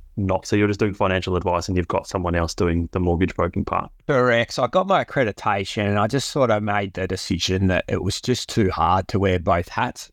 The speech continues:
Speaker 2: And I'd
Speaker 1: Yeah.
Speaker 2: been working with Daniel for a long time, just on an informal basis. And, uh, so we,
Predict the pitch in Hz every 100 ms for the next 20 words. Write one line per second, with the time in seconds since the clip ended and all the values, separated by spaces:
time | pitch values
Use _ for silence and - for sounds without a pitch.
0 | - 110 120 104 110 87 101 101 101 101
1 | 98 90 92 95 95 95 90 - 87 101
2 | 90 87 - 95 92 92 87 85 90 87
3 | 92 92 - 95 95 95 98 101 120 -
4 | 107 - - 104 98 95 90 95 90 -
5 | _ _ _ 120 101 95